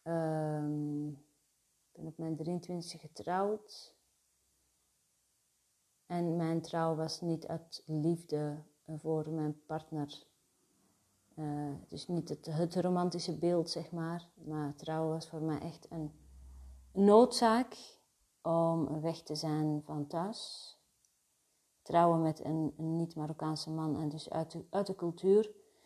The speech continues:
breken. En in dit geval dus met een Nederlandse, maar wel islamitische man, hielp mij om, eh, enerzijds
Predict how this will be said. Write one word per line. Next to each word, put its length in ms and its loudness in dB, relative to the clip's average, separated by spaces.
breken. 520 4
En 220 -2
in 140 2
dit 160 4
geval 280 -2
dus 160 -8
met 200 -2
een 100 2
Nederlandse, 640 2
maar 320 0
wel 260 4
islamitische 720 -4
man, 280 -2
hielp 280 10
mij 380 4
om, 340 2
eh, 240 2
enerzijds 760 2